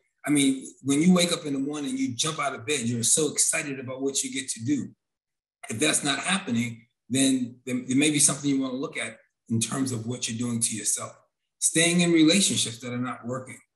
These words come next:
I love people that stay in relationships, especially ones that say, "Oh, I'm doing it for the children." Not understanding that staying in a defective, destructive relationship is doing more damage to the children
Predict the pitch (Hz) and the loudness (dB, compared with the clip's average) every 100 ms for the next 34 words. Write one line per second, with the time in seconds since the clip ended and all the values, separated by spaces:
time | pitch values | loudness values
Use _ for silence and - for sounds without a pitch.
0 | _ - 131 156 156 156 147 135 127 143 | _ -4 2 2 4 4 4 2 0 2
1 | 139 135 131 135 135 120 123 117 113 - | 2 2 2 2 0 0 -4 -4 -6 -4
2 | 147 143 135 131 127 123 - 131 120 113 | -2 -2 -2 -2 -2 -4 -4 -2 0 0
3 | 127 131 123 - 117 104 - 147 147 104 | -2 -6 -8 -8 -12 -8 -4 -4 -6 -8
4 | 98 _ _ _ 120 147 143 143 131 123 | -14 _ _ _ 0 2 2 2 4 2
5 | - 151 156 123 113 110 - 139 139 135 | 0 -2 -2 0 0 0 -2 -4 -2 -2
6 | 127 120 110 110 139 131 131 113 113 - | -2 -6 -10 -10 -6 -6 -8 -4 -4 -4
7 | 127 - 107 110 117 165 - - - - | -8 -10 -10 -10 -6 -4 -2 -4 -8 -10
8 | 117 117 117 113 113 127 107 98 123 143 | -12 -8 -6 -4 -4 -4 -6 -4 -2 -2
9 | 135 - 113 - - 123 113 113 110 | -2 -4 -10 -10 -12 -10 -10 -10 -12